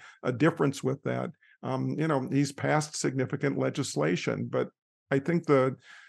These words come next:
you know, so, uh, w-, you know, where does he get placed? I mean, I don't know that I would say he's the, you know, he's the new F D R. I'm, I'm, I'm reluctant to do it, but, you know, it's hard to even think back about, uh, the Obama years, you know, and I think,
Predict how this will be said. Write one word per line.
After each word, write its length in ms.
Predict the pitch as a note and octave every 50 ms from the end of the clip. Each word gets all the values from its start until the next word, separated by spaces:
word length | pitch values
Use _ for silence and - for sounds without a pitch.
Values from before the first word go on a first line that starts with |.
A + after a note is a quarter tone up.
| - -
you 60 | C3+
know, 100 | C3 C3
so, 220 | - - D3 D3
uh, 160 | C3 C#3+ D3+
w-, 260 | - C#3+ D3 C#3 D3 -
you 80 | E3 D#3
know, 80 | D3 C3
where 160 | C3 C#3+ C#3+
does 160 | C#3 C#3 C3+
he 80 | C3+ C3
get 240 | C#3+ C#3 - -
placed? 400 | - - C3+ C3 C3 B2 - -
I 60 | C3+ B2
mean, 200 | B2+ B2+ B2 B2+
I 100 | B2+ C3
don't 200 | C3 C3 C3 B2+
know 140 | B2+ C3+
that 120 | C3 B2+ B2+
I 60 | C3
would 140 | C3 C3 B2+
say 180 | - C#3 C3
he's 180 | C3+ C3 B2+ A#2
the, 240 | G#2+ B2 B2+ B2 A#2+ A#2+ - -
you 80 | C#3+ C3
know, 80 | B2
he's 140 | C3+ C3+ -
the 80 | - D3
new 320 | C#3 C#3+ D3 D3 C#3+ C#3+
F 200 | C#3 C#3+ C#3 -
D 180 | - C#3+ C3 C3
R. 340 | C3 C3 C3 C3+ C3+ C3+ C3
I'm, 180 | C3+ C3+ C3
I'm, 220 | B2+ C#3 C#3 C3+ C3 - - - - - -
I'm 160 | - C3 C#3+
reluctant 480 | C#3 C3+ C3+ C#3 D3 D3 - - C#3 -
to 80 | - C3+
do 240 | A#2+ C3+ C#3+ D3+
it, 160 | D3 B2 - -
but, 140 | C3 C3 - -
you 100 | D3+ C#3+
know, 140 | C#3 C3+ C#3
it's 180 | D3 C#3 -
hard 340 | - - - E3+ F#3 F#3 E3 C#3+
to 300 | D#3 C#3+ B2+ B2+ B2 - - _ _ _
even 280 | - D#3 D#3+ D#3+ E3 D3+
think 260 | D3+ - D3+ D3 D3
back 320 | - C#3 C#3 D3 D#3 D#3 -
about, 540 | C3+ A#2 C3 C3 C3 B2+ C3 B2 - -
uh, 240 | C#3 C3 B2+ C3 C3
the 120 | B2 C3+ C3
Obama 540 | C#3 C3+ A2+ C3+ B2+ C3+ D3 D3+ D3+ C#3
years, 420 | A#2+ A2+ A#2 A#2+ A#2 A#2+ B2 - -
you 60 | B2+
know, 160 | B2+ B2 B2
and 80 | B2+ B2+
I 60 | B2+
think, 280 | B2 - C#3+ B2+ -